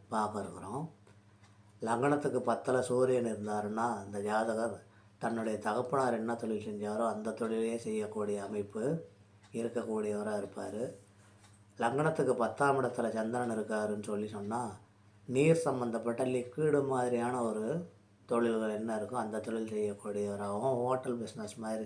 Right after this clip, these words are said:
செய்யக்கூடியவராகவும், டிராவல் சம்பந்தப்பட்ட தொழில் செய்யக்கூடியவராகவும் ஜாதகர் இருப்பாரு. லக்னத்துக்கு பத்துல வந்து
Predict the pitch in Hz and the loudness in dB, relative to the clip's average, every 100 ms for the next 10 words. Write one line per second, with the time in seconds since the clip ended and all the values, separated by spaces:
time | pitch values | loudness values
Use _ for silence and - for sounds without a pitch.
0 | 104 101 101 104 101 101 101 101 107 120 | -4 -4 -4 -6 -4 -4 -4 -6 -4 -2
1 | - - - - - - 117 123 143 139 | -4 -10 -20 -20 -16 0 6 8 10 8
2 | 139 117 110 107 107 107 104 107 107 104 | 4 -2 -2 -4 -4 -6 -4 -2 -2 -2
3 | 104 101 110 104 104 101 104 104 117 113 | -2 -2 -2 -2 -2 0 2 2 0 -2
4 | 104 104 104 101 98 95 123 95 101 151 | -2 0 0 -2 -4 -6 -6 -6 -4 -6
5 | 160 - - _ _ _ - _ _ _ | -10 -18 -20 _ _ _ -20 _ _ _
6 | _ _ _ _ _ _ _ _ _ _ | _ _ _ _ _ _ _ _ _ _
7 | _ 123 127 127 147 147 131 117 117 110 | _ 0 0 2 0 0 0 0 0 -2
8 | 131 127 113 110 120 | 0 2 2 0 0